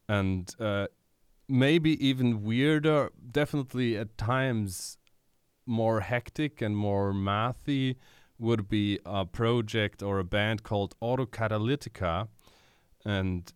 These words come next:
uh, they are about to drop their, I think, third album on October sixteen. And it's called Power Clashing Maximalism. And we at the Prog Space actually premiered the first single from that,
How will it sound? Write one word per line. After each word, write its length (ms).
uh, 160
they 240
are 320
about 420
to 140
drop 380
their, 240
I 80
think, 260
third 440
album 580
on 140
October 360
sixteen. 720
And 760
it's 260
called 280
Power 260
Clashing 460
Maximalism. 920
And 120
we 220
at 100
the 80
Prog 340
Space 320
actually 520
premiered 500
the 80
first 440
single 260
from 440
that, 420